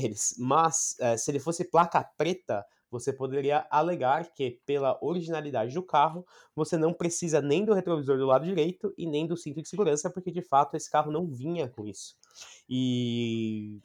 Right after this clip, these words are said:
enfim, é muito engraçado, né? Porque hoje a gente baliza carro com quantas estrelas de N cap ele tem no teste, no crash test, quando,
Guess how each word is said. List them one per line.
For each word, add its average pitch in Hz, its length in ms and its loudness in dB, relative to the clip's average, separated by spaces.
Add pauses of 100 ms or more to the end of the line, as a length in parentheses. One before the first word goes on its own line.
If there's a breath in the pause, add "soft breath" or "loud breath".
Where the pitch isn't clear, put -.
(140)
enfim, - 260 -2
é 123 40 2
muito 147 140 -2
engraçado, 185 360 2
né? 131 80 0
Porque - 160 -4
hoje 180 120 -2
a 180 40 0
gente 175 120 -6
baliza 160 320 0
carro 151 260 0
com 147 120 -8
quantas 165 280 -4
estrelas 147 480 -2
de 123 420 -6
N 139 240 -4
cap 123 280 0
ele 120 180 -4
tem 160 320 -4
no 117 120 -4
teste, 120 280 -4
no 127 80 -8
crash - 240 -6
test, 175 400 -4 (360 loud breath)
quando, 151 280 4